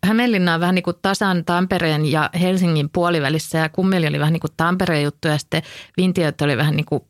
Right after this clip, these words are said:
pääkaupunkiseutulaisia näyttelijöitä lähinnä koostui tää ka-,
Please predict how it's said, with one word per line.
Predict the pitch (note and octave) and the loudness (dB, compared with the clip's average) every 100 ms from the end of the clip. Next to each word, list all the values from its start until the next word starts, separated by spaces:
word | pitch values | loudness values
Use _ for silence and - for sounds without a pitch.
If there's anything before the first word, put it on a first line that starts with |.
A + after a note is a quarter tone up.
| _ - | _ -4
pääkaupunkiseutulaisia | C#3 C#3+ - D#3 - G#2+ - B2 C3 - | -2 -2 -4 -6 -4 -4 -2 -2 -2 -2
näyttelijöitä | C#3+ - - G#2+ G2+ B2+ G2+ | 0 0 -2 -2 -2 -2 -2
lähinnä | G#2 D#3+ D3 - _ - | 0 0 0 -4 _ -8
koostui | - - - C#3+ F#3+ | -4 -4 -2 -2 -2
tää | - F3+ | -2 -2
ka-, | - - | -2 -6